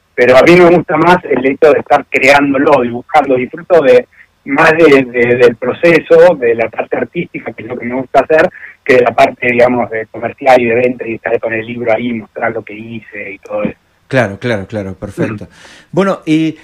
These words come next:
Speaker 2: vos mencionaste varias veces así al pasar, eh, Art Attack. Y, y la verdad que nos encantaría conocer un poquito más de esa experiencia, porque como te decíamos, nosotros estábamos fascinados de ver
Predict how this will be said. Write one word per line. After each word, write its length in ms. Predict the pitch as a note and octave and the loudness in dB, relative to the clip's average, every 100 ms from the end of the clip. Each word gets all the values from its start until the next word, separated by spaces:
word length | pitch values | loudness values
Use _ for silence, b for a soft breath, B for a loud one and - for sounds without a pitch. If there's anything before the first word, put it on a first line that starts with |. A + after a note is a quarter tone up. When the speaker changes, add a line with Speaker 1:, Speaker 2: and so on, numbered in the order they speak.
| b b b - | b b b -6
Speaker 2:
vos 240 | C3+ B3 | 0 0
mencionaste 1000 | B3 D#3+ D#3+ E3+ F3 F3 D#3 D3 C#3 C3 | 0 -4 -4 -6 -4 -2 -2 -2 -2 -6
varias 300 | B2 D#3 D#3+ | -4 -4 -2
veces 220 | D#3 D3+ | -2 -2
así 180 | C#3+ D#3 | -4 -2
al 140 | D3+ | -2
pasar, 560 | C#3+ C3 - D#3 E3 F3 - | -2 -6 0 0 0 -6 -14
eh, 160 | B2 _ | -18 _
Art 240 | B2+ A#2+ | -6 -4
Attack. 340 | A#2+ G2+ G2 - _ _ _ | -6 -6 -10 -12 _ _ _
Y, 600 | A#2 A#2+ A#2 A#2 A2+ A2+ - | -6 -4 -2 -2 -2 -6 -8
y 60 | |
la 160 | A2+ A#2 | -6 -4
verdad 240 | A#2 D3+ | -2 -4
que 80 | D#3+ | -4
nos 180 | C#3 - | -8 -10
encantaría 680 | A2+ A#2 A#2 B2 D3+ C#3 A#2+ | -10 -8 -8 -4 -4 -4 -4
conocer 340 | A#2+ A#2 C#3 | -8 -8 -8
un 100 | C#3 | -6
poquito 380 | B2 B2 A#2+ B2 | -6 -8 -8 -6
más 160 | C3 | -6
de 80 | C#3 | -6
esa 180 | C3+ C#3 | -6 -6
experiencia, 680 | B2+ A#2+ A2+ F3 E3 D3+ A#2 | -6 -4 -2 -2 -2 -6 -6
porque 360 | A2+ G#2 A2+ G#2 | -8 -8 -10 -8
como 240 | A#2 A2+ | -10 -8
te 60 | A#2 | -6
decíamos, 480 | A#2+ D#3+ D3+ A#2+ | -6 -4 -4 -4
nosotros 560 | A#2 A#2+ D3+ D3 C#3+ b b b b b | -8 -8 -8 -4 -6 b b b b b
estábamos 560 | A#2 - E3 D#3+ D3+ B2+ | -14 -8 -6 -4 -6 -6
fascinados 840 | C#3+ B2+ - D3 E3+ F#3 G3 E3 | -8 -8 -6 -4 -2 0 0 -2
de 140 | C#3+ | -2
ver 360 | D3 D3 A#2+ | -2 -2 -6